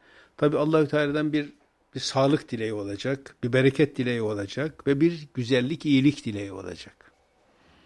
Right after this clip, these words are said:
كَذَٰلِكَ يُبَيِّنُ اللّٰهُ لَكُمُ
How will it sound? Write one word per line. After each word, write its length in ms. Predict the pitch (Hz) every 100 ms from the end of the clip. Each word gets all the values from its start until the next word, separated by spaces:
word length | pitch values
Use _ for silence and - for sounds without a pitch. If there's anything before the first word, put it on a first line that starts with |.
| _ _ _ _ _ _ _ _ _
كَذَٰلِكَ 500 | 139 143 170 170 151
يُبَيِّنُ 300 | 147 147 147 147
اللّٰهُ 360 | 151 160 135
لَكُمُ 180 | 131 131